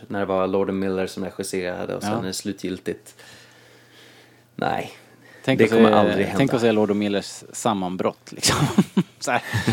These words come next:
Speaker 2: de bara får, får frispel och låser in sig i Falken och kommer inte ut, liksom. Det gick ju såna stories, liksom. <laughs> Det var ju
Speaker 1: Ja.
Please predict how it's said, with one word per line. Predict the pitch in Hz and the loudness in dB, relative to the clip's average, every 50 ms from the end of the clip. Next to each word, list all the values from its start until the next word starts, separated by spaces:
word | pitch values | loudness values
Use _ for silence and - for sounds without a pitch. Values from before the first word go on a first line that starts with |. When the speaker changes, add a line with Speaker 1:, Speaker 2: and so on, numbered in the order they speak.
| - 113 | 2 4
Speaker 2:
de | 139 135 123 | 4 6 8
bara | 131 127 | 8 6
får, | 120 127 135 139 113 104 - - - - - - 120 | 6 4 2 0 0 0 -4 -14 -18 -16 -10 -4 -2
får | 139 127 | -2 -2
frispel | - - - 135 131 113 - - - 135 123 120 107 | -2 -2 -4 -2 -2 -2 -2 -2 -2 0 0 0 0
och | 107 | 0
låser | 113 113 110 110 - 117 | 0 0 0 0 -2 -2
in | 113 101 95 | -4 -2 -4
sig | - - 110 98 - _ - - _ | -2 -4 -4 -6 -6 _ -18 -20 _
i | - 110 | -12 -4
Falken | - - 123 120 120 - - - 98 98 | 2 4 4 4 4 0 -4 -10 -10 -8
och | - - | -8 -6
kommer | 107 104 101 | -4 -4 -4
inte | 92 - 98 | -4 -2 -2
ut, | 101 104 101 - - | -4 -4 -4 -8 -16
liksom. | - - - - 117 117 _ - - - - - - _ _ _ - - - _ _ _ - - - | -20 -20 -20 -20 -20 -20 _ -20 -20 -20 -20 -20 -20 _ _ _ -20 -20 -20 _ _ _ -20 -10 -4
Det | 120 117 | -2 0
gick | 131 131 - | 0 0 -2
ju | 117 101 | -4 -4
såna | - 104 104 107 | -2 -2 -2 -2
stories, | - - 170 170 131 - 67 - - | 0 2 2 2 2 -2 -4 -10 -14
liksom. | - - - - - - - - | -12 -6 -2 0 0 0 0 -2
<laughs> | - | 0
Det | - 131 - - 214 | 0 0 0 2 2
var | 208 | 2
ju | 175 - - - - - - - 123 113 | 2 0 -2 -14 -16 -14 -10 -6 -6 -6
Speaker 1:
Ja. | 104 | -6